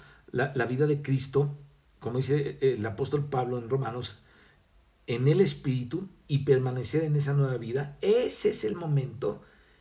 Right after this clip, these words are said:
en que ya se está en la frontera,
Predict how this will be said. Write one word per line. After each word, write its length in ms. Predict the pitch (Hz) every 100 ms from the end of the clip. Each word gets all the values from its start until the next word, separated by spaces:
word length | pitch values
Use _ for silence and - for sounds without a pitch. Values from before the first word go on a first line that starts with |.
| _ _ _ _ _ _ _ _ _ _ _ _ _
en 160 | 120 104
que 200 | 120 107
ya 400 | 127 135 143 -
se 200 | - 123
está 340 | - - 131
en 80 | 127
la 100 | 117
frontera, 640 | 104 104 98 101 92 -